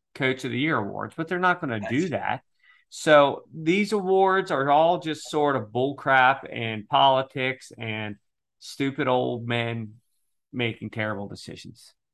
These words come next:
Speaker 1: But you put one in there, so I was like, "Okay, I'll pick somebody."
Speaker 2: Well, um, now,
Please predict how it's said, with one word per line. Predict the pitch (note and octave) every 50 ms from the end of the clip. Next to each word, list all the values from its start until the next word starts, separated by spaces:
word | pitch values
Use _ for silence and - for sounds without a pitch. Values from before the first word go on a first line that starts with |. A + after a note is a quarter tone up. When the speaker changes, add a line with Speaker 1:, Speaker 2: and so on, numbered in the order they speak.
| _ _ _ _ _ _ _ -
Speaker 1:
But | D#3 D3+ D3+ D3+
you | F3 A3 G#3+ G#3
put | - B3 A3 G3
one | F#3+ F#3+ F3+ E3+ D#3 D3
in | C#3 C#3 C#3
there, | C3 B2 A#2+ B2 B2+
so | - - B2+
I | B2 B2 B2+
was | A#2
like, | A#2+ B2 C3+ C#3 C#3 -
"Okay, | - A#2+ A#2+
I'll | A#2+ B2 B2+ -
pick | - C#3+ C3+ -
somebody." | - - B2+ C#3+ C3+ G#2 F#2+ - F#2+ G2+ G2+ - _ - - - _ _ _ _ _ _ _ _ _ - _ _ _ _ _ _ _ _ _ - - - _ _ _ _ _ -
Speaker 2:
Well, | - G2 G#2+ G#2 F#2+ _ _ _ _ _ _ _ _ _ _ _ _ _ _ _ -
um, | C3+ C3+ C3+ C3 C3 B2+ B2 B2+ B2+ _ _ _ _ _ _ _ _ _ _ _ _ _ _ _ _ -
now, | A2+ A2+ G#2 F#2+ D2+ C2+